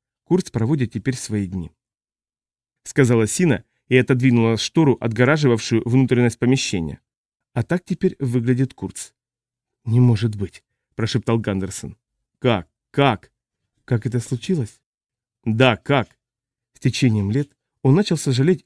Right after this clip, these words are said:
о своих неправедных делах. Он очень страдал от своей вины и в прошлом году решил искупить грехи. Он отправился в страну туманов и прошёл церемонию повторного рождения. И именно это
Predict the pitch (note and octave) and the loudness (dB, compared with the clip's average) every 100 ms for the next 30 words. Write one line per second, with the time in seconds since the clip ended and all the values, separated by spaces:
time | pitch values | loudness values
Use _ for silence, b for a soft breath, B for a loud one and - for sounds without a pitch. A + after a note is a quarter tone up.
0 | _ A#2+ - C3 B2+ - D3 B2 B2+ A#2 | _ -10 -2 0 0 2 -2 0 -2 0
1 | A2+ A#2 A2+ A#2 F2 - _ _ _ _ | 0 0 -2 -4 -4 -14 _ _ _ _
2 | D#3 G3+ A3+ C3+ - B2 A2+ - - G#2+ | 0 2 2 -2 0 -2 -2 -4 -4 -8
3 | - B2 A2 A#2 D#3+ - _ _ _ - | -2 0 2 2 2 -2 _ _ _ -4
4 | B2 A#3 - E3+ C3+ D#3 E3+ C3 G#3+ D#3+ | -2 -2 0 0 2 2 2 2 0 0
5 | - A2+ D3 B2+ A2 - F2+ - _ _ | -2 -6 -4 -2 -2 -4 -14 -16 _ _
6 | _ _ _ _ _ _ - B2 B2 - | _ _ _ _ _ _ 0 2 2 2
7 | A#2+ G#2+ G2 G#2+ - A#2 A2+ G#2+ A#2+ D#3+ | -2 0 -2 -6 -4 -2 0 0 0 0
8 | A#2 F#2 _ _ _ - - B2+ G#3+ - | 0 -4 _ _ _ -6 -6 -2 -4 0
9 | B2+ A#2+ E3 C#3 G#2+ A2 - A#2+ A2 G2+ | 2 4 4 2 0 -4 -2 0 0 -2
10 | F#2+ F2 F2 E2+ - _ _ _ _ _ | -6 -8 -12 -12 -16 _ _ _ _ _
11 | _ - C3 B2 A#2+ A#2 - D#3 D3+ - | _ -2 2 4 2 -2 -4 -6 -6 -12